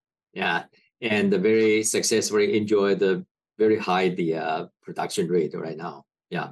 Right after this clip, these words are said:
probably if they, I think they have, uh, probably, uh, more than eighty thousand wafers, uh, per year, uh, probably even higher than that right now. Yeah, but it's,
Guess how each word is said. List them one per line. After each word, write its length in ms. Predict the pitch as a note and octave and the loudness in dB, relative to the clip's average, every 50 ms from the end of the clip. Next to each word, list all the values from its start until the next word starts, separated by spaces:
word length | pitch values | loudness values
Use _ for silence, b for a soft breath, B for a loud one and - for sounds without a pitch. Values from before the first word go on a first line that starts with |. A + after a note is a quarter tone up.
| B B B B B _ _ | B B B B B _ _
probably 260 | - A#2+ A2 A#2 A2 | -2 2 2 4 2
if 240 | F#2+ - - - - - _ _ _ _ _ _ _ _ | 2 0 -4 -10 -20 -20 _ _ _ _ _ _ _ _
they, 200 | G#2+ G#2+ A2 A2 A2+ | 0 0 0 2 0
I 80 | A2+ A2 | -2 -4
think 400 | - - - - E3 D#3+ E3+ F3 | -4 -6 -2 -2 -2 -2 0 0
they 140 | D3 B2 | 0 0
have, 200 | A2 A2+ A2+ G2+ | 2 2 2 2
uh, 200 | G#2 G#2 G2 G2 F#2+ - _ _ _ _ _ _ _ _ _ _ _ _ _ _ _ _ _ | 2 2 2 2 0 -4 _ _ _ _ _ _ _ _ _ _ _ _ _ _ _ _ _
probably, 680 | - D#3 D3+ D3+ D#3 D3+ C#3 C#3+ C#3+ C#3+ C#3 C#3 C3+ B2+ | -2 0 0 0 0 0 2 2 2 4 4 4 4 4
uh, 160 | A#2+ A#2 A2 | 4 2 2
more 320 | A2 A2+ A2+ A#2 B2 C3 | 2 4 4 4 4 4
than 160 | B2+ A#2 G#2+ G#2 | 2 2 2 0
eighty 320 | G#2 G#2 A#2+ C3+ C#3+ D3 | 2 2 2 2 2 0
thousand 540 | - - D3+ - B2 C3+ B2 A2+ B2 B2 A2+ | 0 0 0 0 2 2 2 4 4 4 4
wafers, 600 | A2 A#2 B2 A#2 - B2+ B2 A#2+ A#2 A2 - - | 4 4 2 2 2 2 4 4 2 2 0 0
uh, 160 | G2 G2 F#2+ F#2 - | 0 0 -2 -2 -2
per 420 | G2 F#2+ F#2 F#2 F#2+ F2+ F2+ F2 | -2 0 2 2 2 2 2 0
year, 500 | F2+ - G2 F#2 F#2+ A2 B2+ D3+ E3+ - - _ _ | 0 -2 0 2 2 4 4 2 0 -4 -10 _ _
uh, 120 | - F2 - | -6 -6 -4
probably 300 | - C3+ C#3 A#2 A2 A2+ | -2 -2 0 2 2 2
even 160 | A#2+ A2+ G#2 | 2 2 0
higher 480 | G#2 G2+ G2 G#2 A2 A2 A2 G#2+ A2 - _ _ _ _ | 0 0 -2 0 2 2 2 0 -2 -6 _ _ _ _
than 160 | F#2 E2 E2+ | -6 -4 -4
that 200 | F2 F#2+ F#2 E2+ | -2 -2 -2 -2
right 160 | - - F2 | -4 -4 -6
now. 200 | - - - - _ _ _ | -8 -12 -16 -18 _ _ _
Yeah, 180 | - F2 - - - _ _ - | -14 -14 -14 -14 -18 _ _ -6
but 220 | - - - - - _ _ _ _ _ _ | -6 -6 -6 -8 -14 _ _ _ _ _ _
it's, 360 | - - - - - - - | 0 0 0 0 -2 -6 -10